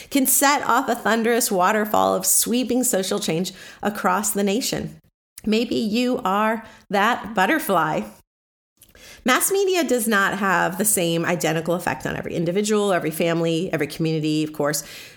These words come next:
Now, it's not to say that it doesn't have predictable effects on a significant portion of the population.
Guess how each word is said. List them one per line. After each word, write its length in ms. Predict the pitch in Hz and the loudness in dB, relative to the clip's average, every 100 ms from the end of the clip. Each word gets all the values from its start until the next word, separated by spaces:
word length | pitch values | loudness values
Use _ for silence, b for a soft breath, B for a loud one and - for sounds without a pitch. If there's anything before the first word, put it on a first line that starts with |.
| B | B
Now, 140 | 262 247 | 0 2
it's 120 | 254 | 2
not 140 | 226 | 0
to 60 | 220 | 0
say 220 | - 180 | 2 2
that 160 | 175 165 | 2 -2
it 80 | 160 | -2
doesn't 220 | 180 95 | -2 0
have 260 | 117 - | -4 -4
predictable 560 | - 175 294 - 233 185 | -4 -2 -2 0 0 0
effects 420 | 180 165 185 - | 0 0 0 -2
on 100 | 170 | -2
a 40 | 165 | 0
significant 560 | 175 160 160 160 147 | -2 -2 -4 -6 -10
portion 340 | - 170 - 147 | -4 -4 -2 -6
of 80 | |
the 60 | 143 | -6
population. 640 | - 156 190 226 135 220 | -6 -2 0 0 -2 -4